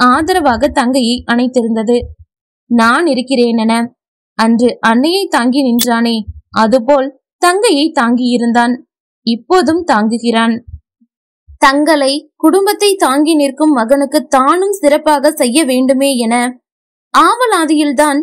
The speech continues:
மாதவி மகனுக்கு பெண் பார்த்தாள். பார்த்த சாரதி திருமணத்திற்கு மறுத்தான். முதலில் இரண்டு தங்கைகளுக்கும் திருமணம் முடியட்டும் என்றான். ஆனால் மாதவி இந்த விஷயத்தில் முதன் முதலாக மகனை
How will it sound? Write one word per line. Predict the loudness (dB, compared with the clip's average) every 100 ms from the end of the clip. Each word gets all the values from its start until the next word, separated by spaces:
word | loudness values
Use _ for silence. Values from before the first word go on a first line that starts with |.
| -4
மாதவி | 0 2 2 0 0 2
மகனுக்கு | 0 0 0 0 -2
பெண் | 0 0
பார்த்தாள். | 0 0 0 0 0 -2 _ _ _ _ 0
பார்த்த | 2 2 0 -4
சாரதி | -2 0 0 0
திருமணத்திற்கு | 0 0 2 0 -2 -4 -2 0
மறுத்தான். | 0 0 0 -2 -2 -8 _ _ -4
முதலில் | 2 2 4 2 0 -2
இரண்டு | -2 0 -2 -2
தங்கைகளுக்கும் | 0 0 0 0 0 -2
திருமணம் | 2 2 2 0 0
முடியட்டும் | 0 0 0 0 -2
என்றான். | -2 -2 -2 -2 -6 _ _ _ _
ஆனால் | 0 2 2 0
மாதவி | 0 -2 0 0 0 0
இந்த | 0 0
விஷயத்தில் | 0 -2 -2 0 0 0
முதன் | 0 0 0
முதலாக | 0 0 0 0 -2
மகனை | 0 0 0